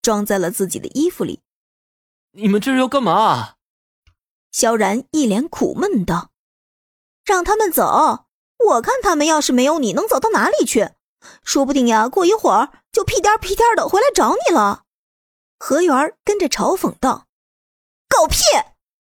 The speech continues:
Speaker 1: 我们这辈子都不想再见到萧然了。”苏妍儿大骂道。好歹他们也是身为萧然的小姨子一场，没想到萧然这个见色忘义的家伙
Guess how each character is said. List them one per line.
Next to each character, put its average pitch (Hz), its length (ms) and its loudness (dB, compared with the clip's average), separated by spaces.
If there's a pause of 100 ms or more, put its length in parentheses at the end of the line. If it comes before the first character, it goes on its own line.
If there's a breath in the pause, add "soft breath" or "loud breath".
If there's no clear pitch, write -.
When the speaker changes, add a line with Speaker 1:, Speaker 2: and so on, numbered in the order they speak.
(100)
Speaker 1:
我 349 80 4
们 269 180 2
这 539 200 2
辈 508 260 4
子 240 200 2 (260 loud breath)
都 622 80 4 (120)
不 605 200 2
想 320 180 2
再 392 140 4
见 381 120 0
到 359 140 2
萧 381 160 2
然 320 180 4
了。” 339 300 0 (500)
苏 262 280 -2
妍 233 180 2
儿 247 140 0
大 269 240 -2
骂 285 260 -2
道。 - 220 -8 (480)
好 254 300 2
歹 214 340 2 (140)
他 247 140 0
们 233 100 0
也 214 140 2
是 220 120 -2
身 233 200 0
为 220 160 0
萧 254 220 0
然 226 160 0
的 311 80 0
小 180 260 0
姨 180 220 -2
子 466 120 2
一 233 140 0
场， - 240 -6 (460 loud breath)
没 370 140 2 (140)
想 302 280 0
到 453 200 2
萧 381 220 2
然 339 220 0
这 359 100 2
个 285 140 0
见 320 220 0
色 311 200 2
忘 294 240 0
义 311 100 0
的 254 120 0
家 349 280 0
伙 202 320 -2